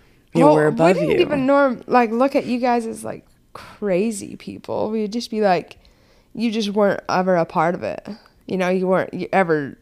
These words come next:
Speaker 2: you didn't know anything about it. So we didn't see you guys as bad.
Speaker 1: Okay.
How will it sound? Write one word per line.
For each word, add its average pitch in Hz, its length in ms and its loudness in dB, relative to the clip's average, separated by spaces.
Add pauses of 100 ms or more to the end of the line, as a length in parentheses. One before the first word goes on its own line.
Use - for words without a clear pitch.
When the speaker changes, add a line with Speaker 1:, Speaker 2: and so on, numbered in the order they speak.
(140)
Speaker 2:
you 196 140 -4
didn't 196 240 -2
know 196 180 2
anything 175 360 -4
about 151 420 2
it. - 140 -4
So 185 380 0 (640)
we 214 120 -4
didn't 269 200 -4
see 190 120 -8
you 175 60 -6
guys 156 160 -6
as 147 100 -10
bad. 143 420 -10 (520)
Speaker 1:
Okay. 175 400 2